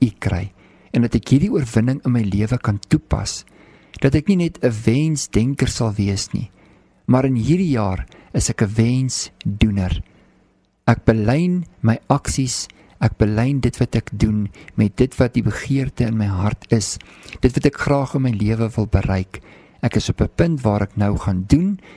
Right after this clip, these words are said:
wat ek wens, Here. En ek wil vanoggend 'n baie besondere gebed vir jou bid. In hierdie oomblik wil ek 'n be-, gebed vir jou bid dat dit wat agter jou is, agter jou sal bly. En dat jy in hierdie nuwe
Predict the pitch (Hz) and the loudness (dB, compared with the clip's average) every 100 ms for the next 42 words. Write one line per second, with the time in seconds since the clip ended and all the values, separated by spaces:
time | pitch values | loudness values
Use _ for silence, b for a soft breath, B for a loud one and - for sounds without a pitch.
0 | B B - - 104 - 110 101 95 - | B B -4 -2 -2 -2 0 0 0 -4
1 | - 104 104 - _ b b b b b | -8 -8 -8 -10 _ b b b b b
2 | _ _ B B B - 143 - 190 - | _ _ B B B 0 0 2 0 2
3 | - - 131 120 110 104 113 - - 117 | 0 0 0 0 2 2 2 0 0 0
4 | 113 110 104 - 104 - - 98 92 - | 0 0 -4 2 2 2 -2 0 0 -4
5 | - - 110 156 190 - 160 160 143 - | -6 -2 0 0 -2 2 2 4 -2 -2
6 | 107 - - - - 110 101 101 - 110 | -4 -4 -6 -6 -4 -2 0 -2 -2 -2
7 | - 107 - 113 107 - B B B B | 2 0 0 0 -2 -6 B B B B
8 | B B - 202 190 165 160 - 147 143 | B B 2 2 0 -2 0 0 0 0
9 | 127 - - 120 - 120 104 104 - 107 | -2 -4 -4 -4 0 -2 0 -2 -2 -4
10 | 98 92 92 95 B B B B 117 113 | -2 -2 -2 -6 B B B B 2 2
11 | 113 113 135 185 143 123 131 | 2 0 0 0 0 0 -2